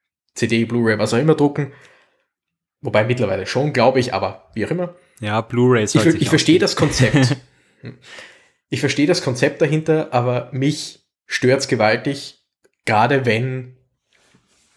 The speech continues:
Speaker 1: immer mehr, äh, <laughs> Sachen wie eben bei zum Beispiel Pokémon passieren, dass man fast ein halbfertiges Spiel bekommt und dann einen D L C, der sich anfühlt, als wäre das einfach das fehlende Stück, das sie einfach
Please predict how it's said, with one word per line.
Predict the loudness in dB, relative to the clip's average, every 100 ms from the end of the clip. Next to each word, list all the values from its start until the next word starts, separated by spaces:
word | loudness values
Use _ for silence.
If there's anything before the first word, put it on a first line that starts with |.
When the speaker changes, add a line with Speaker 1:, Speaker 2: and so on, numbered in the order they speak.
| _
Speaker 1:
immer | -2 2 2
mehr, | 2 0 0 -2 -4 -12 _ _
äh, | -6 -2 0 -2 -4 -14
<laughs> | _ _
Sachen | -6 -2 -2 0 -2 -2
wie | 0
eben | 0 0 2
bei | 2 0 -4 _ _ _ _
zum | -6 0
Beispiel | 0 0 -6 -2
Pokémon | 0 0 -2 -2
passieren, | -2 -2 2 0 2
dass | -2 -2
man | -8 -8 _ _ -20
fast | -6 0 0 -2
ein | -6 -4
halbfertiges | -4 -4 0 -2 0 -4
Spiel | -4 -4 -4
bekommt | -4 -8 -4 -4 -4 -10 _ -20 _ -6
und | 0
dann | 0 2
einen | 0 0
D | 0
L | -2
C, | -4 -6 -6 -8 -12 _ _ _ _ _
der | 2 2
sich | 2 0
anfühlt, | -2 0 2 2 -2
als | 2
wäre | 4
das | 4
einfach | 0 -4 -4
das | 0 0 0 -6
fehlende | -4 -2 0 0
Stück, | 0 0 0
das | -2 0
sie |
einfach | 0 0 -4